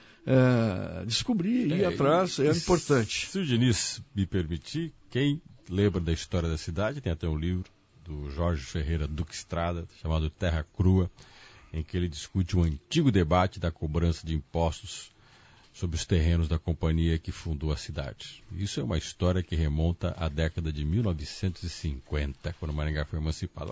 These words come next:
Speaker 2: É um
Speaker 1: O que
Speaker 2: projeto.
Speaker 1: já teve de briga
Speaker 2: Nossa,
Speaker 1: da companhia
Speaker 2: imagina.
Speaker 1: com o prefeito, inclusive porque a companhia apoiava candidatos a prefeito, né?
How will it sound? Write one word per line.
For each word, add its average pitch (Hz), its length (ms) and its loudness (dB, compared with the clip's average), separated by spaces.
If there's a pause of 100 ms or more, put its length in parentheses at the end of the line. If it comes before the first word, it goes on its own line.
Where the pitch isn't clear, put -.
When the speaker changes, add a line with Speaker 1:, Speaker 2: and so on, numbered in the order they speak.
Speaker 2:
É - 100 -12 (160)
um 104 60 -4
Speaker 1:
O 101 60 -4
que - 60 -4
Speaker 2:
projeto. 160 140 2
Speaker 1:
já 160 120 6
teve 156 400 4
de 98 120 -2
briga 98 600 6
Speaker 2:
Nossa, 90 240 -2
Speaker 1:
da 104 60 2
companhia 131 560 2
Speaker 2:
imagina. 101 140 2
Speaker 1:
com 165 120 0
o 170 40 -4
prefeito, 131 800 4
inclusive 120 640 0
porque 123 220 -2
a 123 60 4
companhia 131 460 4
apoiava 131 600 4
candidatos 110 560 0
a 139 60 2
prefeito, 127 560 0
né? 98 140 -2